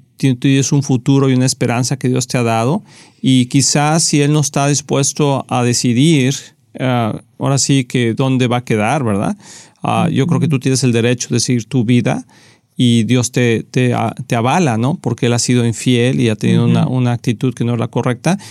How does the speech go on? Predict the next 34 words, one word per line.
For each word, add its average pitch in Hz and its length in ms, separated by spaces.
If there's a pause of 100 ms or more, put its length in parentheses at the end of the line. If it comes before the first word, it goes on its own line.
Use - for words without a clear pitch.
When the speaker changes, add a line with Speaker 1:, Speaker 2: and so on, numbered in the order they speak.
Speaker 1:
Entonces 151 320
yo 185 180
pondría 202 340
un 180 120
tiempo, 131 480 (180)
o 127 60
Speaker 2:
Sí. - 60
Speaker 1:
sea, 123 220
pon 135 220
seis 135 260
meses, 151 600
un 120 340
año 151 260
máximo, 139 680 (460)
ah, 113 400
y 131 120
di, 135 200
Si, 131 300
si - 220
esto 156 220
no 190 180
cambia 151 300
en 135 80
ese 143 180
Speaker 2:
Ujú. 202 80
Speaker 1:
tiempo, 175 540 (480)
entonces, 135 520
pues, 131 240
Señor, 139 380
te 147 120
entrego 135 760
a, 117 920
a 113 60
mi 113 420